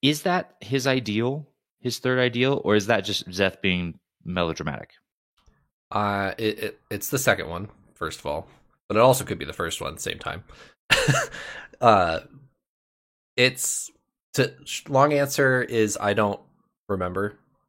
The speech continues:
Speaker 2: I'm fairly certain his third ideal is off screen, um, and that's just him being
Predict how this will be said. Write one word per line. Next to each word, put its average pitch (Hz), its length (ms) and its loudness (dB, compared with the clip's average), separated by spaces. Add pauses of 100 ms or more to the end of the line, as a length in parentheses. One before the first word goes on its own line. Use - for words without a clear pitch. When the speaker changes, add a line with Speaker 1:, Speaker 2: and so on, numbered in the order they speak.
(120)
Speaker 2:
I'm 101 200 0
fairly 135 500 4
certain 117 460 0
his 101 200 -4
third 104 200 0
ideal 98 260 2
is 87 160 -6
off 92 180 0
screen, 90 440 -8 (800)
um, 90 420 -2
and 92 120 -8
that's 90 220 -2
just - 220 -4
him 85 180 -8
being 85 400 -10